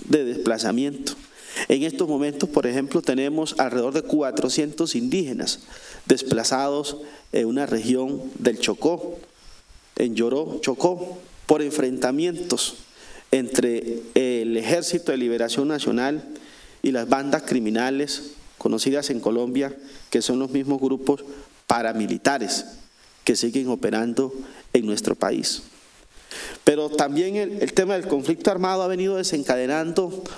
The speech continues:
otro tipo de conflictos y otro tipo de intereses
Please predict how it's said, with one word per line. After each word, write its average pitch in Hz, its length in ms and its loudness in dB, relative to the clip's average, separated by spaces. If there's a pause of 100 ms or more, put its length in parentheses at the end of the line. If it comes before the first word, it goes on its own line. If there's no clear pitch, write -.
(140)
otro 160 320 4
tipo - 340 0
de 165 120 -2
conflictos 196 760 -2 (200)
y - 80 0
otro 160 240 0
tipo 180 300 2
de 165 200 -2
intereses 131 800 0